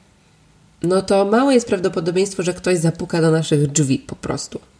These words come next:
Może się tak wydarzyć oczywiście, ale to nasze działanie też jest składnikiem tych naszych wibracji. Tak? Bo jeśli my działamy, to wysyłamy wszechświat do, e, to wysyłamy sygnał do wszechświata, że my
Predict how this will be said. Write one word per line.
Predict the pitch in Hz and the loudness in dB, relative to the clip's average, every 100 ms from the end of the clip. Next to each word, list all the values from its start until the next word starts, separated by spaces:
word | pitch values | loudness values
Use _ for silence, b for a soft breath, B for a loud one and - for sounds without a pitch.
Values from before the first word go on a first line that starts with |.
| _ - | _ -2
Może | 185 220 156 | 2 2 2
się | 143 | 0
tak | - 135 | -2 -2
wydarzyć | 151 139 139 151 139 | -2 -2 -2 -2 -2
oczywiście, | 143 143 147 - 147 156 B B B B | -6 -8 -8 -6 -6 -6 B B B B
ale | - 165 156 160 | -2 2 4 4
to | 190 - 175 175 180 - 156 143 | 0 -2 0 0 -4 -8 -8 -2
nasze | 165 196 190 | -2 0 0
działanie | 160 170 160 143 139 147 - - | 2 2 4 2 2 0 -4 -8
też | - 180 185 | -2 0 0
jest | 175 175 | 0 -2
składnikiem | - 170 160 151 165 170 | -2 -2 0 0 -2 -4
tych | 170 160 | -4 -4
naszych | 156 165 151 | -2 -2 -2
wibracji. | 156 160 196 190 - - - b b b b - - | -2 -2 0 -2 -2 -6 -6 b b b b -8 -4
Tak? | 190 170 | -2 0
Bo | |
jeśli | 175 175 165 | 0 0 0
my | 170 202 | 2 2
działamy, | 190 180 175 151 147 202 B B B | 2 2 0 2 0 -2 B B B
to | 175 | -4
wysyłamy | 165 175 175 180 226 | -2 -2 -2 0 0
wszechświat | 214 185 185 175 160 | 0 -4 -6 -6 -4
do, | 175 175 - | -4 -4 -2
e, | 160 | 0
to | 156 156 | 0 -2
wysyłamy | 165 175 175 170 | -2 -2 0 0
sygnał | - 254 180 | -2 0 0
do | 156 | 0
wszechświata, | 156 165 - - 139 156 190 B B B | -4 -8 -6 -6 -4 -4 -6 B B B
że | 156 170 | -2 0
my | 185 | 0